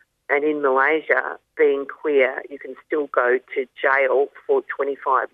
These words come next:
years, and you can be whipped if you're a homosexual in Malaysia. So they are, um, wanting to stay in Australia because they can't go home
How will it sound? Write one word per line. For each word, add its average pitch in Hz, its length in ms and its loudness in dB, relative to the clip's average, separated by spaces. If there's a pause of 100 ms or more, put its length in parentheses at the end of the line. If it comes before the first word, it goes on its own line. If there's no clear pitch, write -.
years, 135 400 0 (580)
and 233 240 2
you 131 300 -6 (120)
can - 300 -2
be 113 300 -2 (120)
whipped - 300 -2 (800)
if 135 100 -8 (140)
you're 117 320 4
a 120 80 2
homosexual 120 880 -4
in 120 200 -2
Malaysia. 110 600 -2 (320)
So 135 120 0
they 139 220 2
are, 117 240 0 (540)
um, 123 440 0
wanting 135 420 -2
to - 140 -18 (160)
stay - 520 -4
in 131 120 -2
Australia 123 840 -2 (100)
because 131 360 -4 (100)
they 104 80 -2 (120)
can't 117 280 -2 (520)
go 120 200 -2
home 123 260 -4